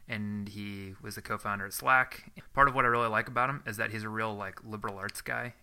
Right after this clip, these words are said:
And, uh, if you look at his Twitter feed, he talks very little about Slack, talks very little about, like, business and fundraising and technology, and talks more about, like, literature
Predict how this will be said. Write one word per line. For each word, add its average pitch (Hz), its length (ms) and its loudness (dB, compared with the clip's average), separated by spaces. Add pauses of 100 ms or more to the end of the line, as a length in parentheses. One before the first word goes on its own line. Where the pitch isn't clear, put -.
And, 101 300 -6
uh, 98 240 -4 (100)
if - 100 -10
you 120 80 -4
look 123 140 -2
at 117 40 -4
his - 80 -8
Twitter 123 260 4
feed, 104 320 -8 (480)
he - 160 -12 (300)
talks 151 300 4
very 127 520 0
little 123 280 -2
about 104 220 -4
Slack, - 480 -6
talks 117 220 0
very 113 220 4
little 117 240 -2
about, 104 260 -4
like, 101 220 -8 (160)
business 113 420 0
and 98 160 -6
fundraising 113 720 -2
and 98 200 -8
technology, 110 540 -2
and 107 120 -4
talks 117 280 0
more 107 220 -2
about, 104 220 -2
like, 101 240 -10 (420)
literature 131 580 4